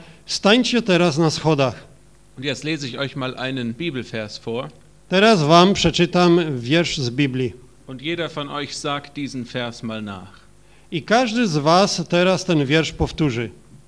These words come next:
Speaker 2: Dann hat die Mutter vorgelesen aus der Geschichte von Abraham und Lot.
Speaker 1: I wtedy matka przeczytała historię z, e, przeżycia Abrahama i Lota.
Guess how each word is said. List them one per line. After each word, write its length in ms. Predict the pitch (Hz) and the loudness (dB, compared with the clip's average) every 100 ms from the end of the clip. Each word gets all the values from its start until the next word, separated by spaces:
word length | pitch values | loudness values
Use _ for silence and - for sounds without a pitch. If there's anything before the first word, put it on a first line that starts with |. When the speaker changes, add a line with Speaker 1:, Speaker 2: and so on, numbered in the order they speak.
| - | -18
Speaker 2:
Dann 160 | 120 113 | -14 -12
hat 160 | 123 131 | -12 -6
die 280 | 123 113 107 | -4 -4 -6
Mutter 340 | 123 143 135 120 | -14 -10 -10 -10
vorgelesen 680 | 151 151 131 120 120 117 | -10 -10 -8 -6 -6 -8
aus 200 | 113 120 | -12 -12
der 140 | - 120 | -10 -10
Geschichte 480 | 120 - 156 - 123 | -10 -10 -12 -14 -14
von 220 | 123 117 | -12 -8
Abraham 640 | 127 139 143 123 123 120 | -6 -8 -10 -10 -10 -12
und 200 | 113 107 | -12 -12
Lot. 320 | 110 135 - - - - - | -10 -12 -14 -20 -20 -20 -6
Speaker 1:
I 180 | 160 151 | -2 -2
wtedy 600 | - - 190 185 196 196 196 | -2 2 4 6 4 4 -2
matka 460 | 165 139 156 - 180 | -4 0 0 0 -2
przeczytała 800 | - 156 160 143 170 170 170 165 190 - - | -2 -4 -2 2 4 6 4 2 -6 -14 -10
historię 840 | - 147 - 190 214 220 220 226 202 | -4 -2 4 4 4 2 0 -2 -6
z, 180 | - 185 | -4 -2
e, 680 | 160 165 160 143 147 143 - | -4 -4 -2 0 2 0 0
przeżycia 460 | 165 139 180 175 | 0 0 0 0
Abrahama 560 | 165 147 147 143 196 190 | 0 2 2 4 4 6
i 100 | 180 | 6
Lota. 440 | 165 165 160 123 | 8 6 4 0